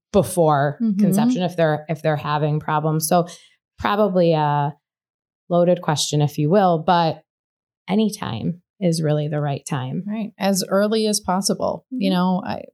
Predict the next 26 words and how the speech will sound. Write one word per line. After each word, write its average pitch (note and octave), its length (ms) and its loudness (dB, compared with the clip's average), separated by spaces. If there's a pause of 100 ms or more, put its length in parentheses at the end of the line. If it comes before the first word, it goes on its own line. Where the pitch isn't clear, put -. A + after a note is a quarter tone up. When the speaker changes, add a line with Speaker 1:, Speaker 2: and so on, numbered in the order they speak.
(140)
Speaker 2:
we A3 140 -4
talk A3+ 260 -4
about G3 260 -2
this, F#3+ 300 -4
you A3 100 -12
know, G#3+ 200 -8
not G#3 260 2
just A#3+ 180 -2
even G3+ 220 2
in G3 80 2
the F#3 80 0
context G#3 500 -2
of E3 140 -4 (500)
perinatal F3+ 840 2
mood F#3 240 2
and F3+ 100 4
anxiety D#3 340 2
disorders, D#3+ 500 -4
right? F#3+ 140 0
But G#3+ 140 -2 (140)
we D4 140 0
want F4+ 220 -2
people D4 260 0
who C4+ 160 2
are A#3 120 2
struggling G#3+ 800 0